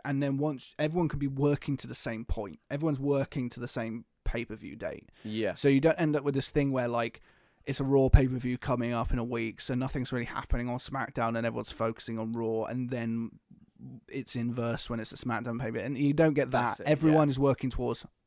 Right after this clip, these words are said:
Speaker 1: Fastlane, or everyone's working towards Elimination Chamber.
Speaker 2: I like that. And then, yeah, you get on both shows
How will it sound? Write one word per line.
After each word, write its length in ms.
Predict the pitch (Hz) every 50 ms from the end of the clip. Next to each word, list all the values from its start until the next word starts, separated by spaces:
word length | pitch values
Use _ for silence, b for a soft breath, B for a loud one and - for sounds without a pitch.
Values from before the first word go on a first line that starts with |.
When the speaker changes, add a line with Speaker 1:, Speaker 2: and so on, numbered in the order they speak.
| _ _ _
Speaker 1:
Fastlane, 520 | - 117 - - - - - - - - - -
or 140 | - 113 -
everyone's 300 | 120 120 110 113 117 -
working 300 | 120 117 113 - - 113
towards 300 | - - 110 107 110 -
Elimination 420 | - 120 117 113 87 - - - 147
Chamber. 300 | - 107 101 202 175 233
Speaker 2:
I 60 | 240
like 300 | 240 240 247 247 220 -
that. 220 | - 101 82 - -
And 100 | 147 160
then, 160 | 170 180 180
yeah, 80 | 185 190
you 100 | 185 175
get 160 | 170 190 151
on 100 | 170 170
both 240 | - 165 160 156 139
shows 420 | - - 180 180 170 151 127 123